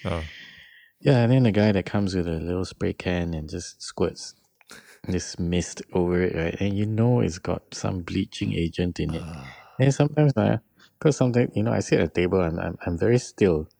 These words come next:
Speaker 2: Doesn't mean that you don't see me, right? Just <laughs> freaking spray over my head, okay?
Speaker 1: Oh, man. Yeah, thanks, man. Thanks for this, you know, dousing, dousing me with chemicals that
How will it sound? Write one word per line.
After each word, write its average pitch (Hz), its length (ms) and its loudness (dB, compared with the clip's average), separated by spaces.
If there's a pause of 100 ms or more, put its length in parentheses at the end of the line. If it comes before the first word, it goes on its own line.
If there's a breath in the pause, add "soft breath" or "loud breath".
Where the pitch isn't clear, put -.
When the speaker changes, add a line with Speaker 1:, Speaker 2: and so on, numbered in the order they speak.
(280)
Speaker 2:
Doesn't 131 200 4
mean 151 140 4
that 98 140 4
you 87 80 2
don't 104 180 2
see 95 240 -2
me, 90 200 0
right? 85 200 -2
Just 131 280 -4
<laughs> - 140 -20
freaking 127 640 -2
spray - 420 2
over 101 240 6
my 87 160 0 (120)
head, 98 160 0 (120)
okay? 82 260 -6 (160)
Speaker 1:
Oh, 85 240 -6
man. 95 520 -4 (1120 loud breath)
Yeah, 95 240 -6
thanks, 110 320 2
man. 90 280 -4
Thanks 120 280 -2
for 135 160 -6
this, 110 260 -6 (320)
you 110 140 -4
know, 90 200 -4 (320)
dousing, 101 1080 0
dousing 101 500 0
me 101 180 0
with 82 300 -6
chemicals 87 840 -10
that 85 200 -8